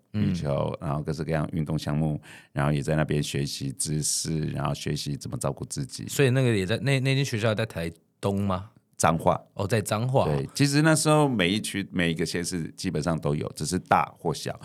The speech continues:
Speaker 1: 嗯。
Speaker 2: 所以我们的学校的全名叫做彰化仁爱实验学校，它要加一个实验。
Speaker 1: 啊，为什么？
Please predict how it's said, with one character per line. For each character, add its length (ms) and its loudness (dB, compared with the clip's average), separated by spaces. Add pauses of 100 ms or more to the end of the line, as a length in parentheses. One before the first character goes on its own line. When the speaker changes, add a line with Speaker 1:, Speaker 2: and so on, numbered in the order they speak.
(160)
Speaker 1:
嗯。 160 -2
Speaker 2:
所 160 2
以 40 8
我 60 8
们 100 6
的 140 4
学 300 2
校 240 2
的 100 2
全 440 -2
名 260 0
叫 120 0
做 220 0 (380)
彰 320 2
化 440 -2
仁 340 -2 (100)
爱 260 2 (180)
实 500 -2
验 340 4
学 220 -6
校， 300 -2
它 120 0
要 100 6
加 220 2
一 40 0
个 80 -2
实 300 -6
验。 180 -4 (140)
Speaker 1:
啊， 180 4
为 140 4
什 200 0
么？ 240 -10